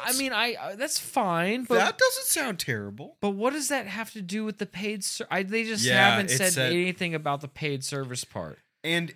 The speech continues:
Speaker 2: and don't you dare, after four years, don't you fuckers dare put out a game that's like the first thirty percent, and then they're like, "We're
Speaker 1: Oh,
Speaker 2: gonna
Speaker 1: they're gonna
Speaker 2: add more."
Speaker 1: No, they're gonna, what they're gonna do is paywall you.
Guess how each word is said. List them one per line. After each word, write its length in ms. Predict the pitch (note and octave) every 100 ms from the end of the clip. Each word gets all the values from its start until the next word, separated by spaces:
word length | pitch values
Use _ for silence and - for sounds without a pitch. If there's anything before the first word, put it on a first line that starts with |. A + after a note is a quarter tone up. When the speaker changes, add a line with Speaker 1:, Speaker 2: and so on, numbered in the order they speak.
| D3
Speaker 2:
and 200 | D3+ C#3+
don't 320 | E3+ F#3+ -
you 120 | D3+
dare, 480 | A2 A#2+ A#2+ A2+ A2
after 260 | G#2 -
four 380 | G2+ - A2 G2
years, 420 | F2+ F#2 F2+ F2+
don't 420 | - A#2 A2 - F#2+
you 80 | F#2
fuckers 540 | - F2+ F2+ F2 E2+ - -
dare 300 | G2 F#2 F2
put 240 | - F#2+
out 160 | F2+ F2
a 60 |
game 380 | E2 F2 F2 E2+
that's 240 | E2+ - F#2
like 340 | E2 E2 - -
the 100 | F#2
first 400 | - F#2 E2+ -
thirty 260 | F#2 E2+
percent, 500 | E2 F2 - F#2 E2 -
and 140 | G2
then 140 | G2+ F#2
they're 160 | F#2+
like, 340 | F2+ E2+ D#2+ -
"We're 60 | E3
Speaker 1:
Oh, 20 |
Speaker 2:
gonna 100 | D3+ C3+
Speaker 1:
they're 80 | D#3+
gonna 40 |
Speaker 2:
add 300 | E3+ F3 D#3
more." 460 | E3+ D3+ B2 G2 -
Speaker 1:
No, 220 | G#3 G#3
they're 120 | G#3 B3+
gonna, 240 | C#4 G3+ F3
what 140 | G3+
they're 100 | G#3+
gonna 120 | A3+ G#3
do 140 | A#3
is 100 | B3+ D3+
paywall 580 | - F3 E3+ A2+ C#2+
you. 80 | -